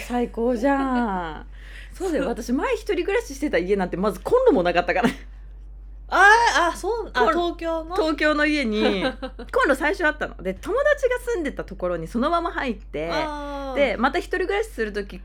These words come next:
Speaker 1: あの、家具取りに来るわ、みたいな。あ、
Speaker 2: うん。
Speaker 1: じゃあそれまで使ってるねって言って。で、回収しに来たのよ。
Speaker 2: うん。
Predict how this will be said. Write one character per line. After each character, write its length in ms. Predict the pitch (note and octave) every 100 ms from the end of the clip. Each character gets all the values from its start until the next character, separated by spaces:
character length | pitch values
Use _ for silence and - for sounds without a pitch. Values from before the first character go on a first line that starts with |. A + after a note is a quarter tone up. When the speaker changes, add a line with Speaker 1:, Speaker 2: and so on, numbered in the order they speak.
| -
Speaker 1:
あ 80 | G3
の、 120 | F#3+
家 140 | E4
具 100 | C4+
取 180 | C4 C4+
り 60 | F#3+
に 60 |
来 80 | F3
る 60 | G#2+
わ、 80 |
み 80 | F3
た 100 | -
い 60 | E2
な。 80 | -
あ、 60 | -
Speaker 2:
う 20 |
ん。 20 |
Speaker 1:
じ 60 | B3+
ゃ 20 |
あ 20 |
そ 60 | -
れ 60 | F4+
ま 100 | F#4+
で 100 | -
使 160 | -
っ 60 | A3
て 80 | A3+
る 100 | A#3
ね 220 | A#3+ A#3+
っ 20 |
て 120 | A#3+ -
言 80 |
っ 40 | -
て。 300 | - - - -
で、 220 | A3 F#3 - - - -
回 180 | E4+ E4+
収 140 | D#4+
し 120 | -
に 100 | C#4+
来 60 | -
た 100 | E3
の 60 |
よ。 60 | - _ -
Speaker 2:
う 200 | C4+
ん。 100 | A3